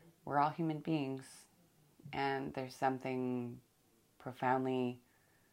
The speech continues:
beautiful and grounding and sad and joyful, all in the same moment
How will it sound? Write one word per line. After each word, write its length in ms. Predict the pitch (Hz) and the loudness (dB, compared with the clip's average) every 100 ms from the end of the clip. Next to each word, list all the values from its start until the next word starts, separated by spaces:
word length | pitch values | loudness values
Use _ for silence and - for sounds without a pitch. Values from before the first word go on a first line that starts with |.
| _ _ - | _ _ 0
beautiful 720 | 139 139 - 139 127 123 - | 2 2 2 6 8 6 4
and 400 | 120 113 113 120 | -2 -2 -4 -4
grounding 840 | - 127 131 131 131 127 120 120 120 | 6 8 8 6 2 2 2 0 0
and 380 | 113 113 113 113 - - - - - - _ - | 2 2 2 0 -6 -20 -20 -20 -20 -20 _ 0
sad 600 | 151 135 127 123 120 - - | 8 12 12 12 10 6 2
and 540 | 117 110 110 110 113 - _ _ - | 2 2 0 -2 -4 -10 _ _ 0
joyful, 640 | 127 127 120 123 117 - | 2 4 4 4 4 4
all 140 | 127 139 | 6 6
in 80 | 147 | 2
the 80 | |
same 240 | 139 135 127 | 0 0 2
moment 520 | 117 110 113 107 | 2 2 0 -4